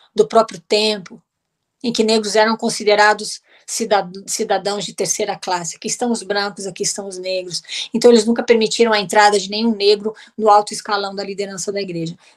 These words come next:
Tá aí pra você a história do racismo e o porquê que oficialmente acabou.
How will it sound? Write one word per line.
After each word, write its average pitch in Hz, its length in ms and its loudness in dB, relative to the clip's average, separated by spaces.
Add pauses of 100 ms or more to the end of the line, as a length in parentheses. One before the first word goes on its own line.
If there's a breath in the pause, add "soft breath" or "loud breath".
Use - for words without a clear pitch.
Tá 220 80 4
aí 214 40 4
pra 214 140 2
você 208 240 -2
a 208 40 4
história 202 300 -2
do 190 80 -8
racismo 202 560 0
e 220 80 4
o 220 60 4
porquê 247 640 4 (380 soft breath)
que 233 320 -4
oficialmente 302 1300 0 (380)
acabou. 202 680 -2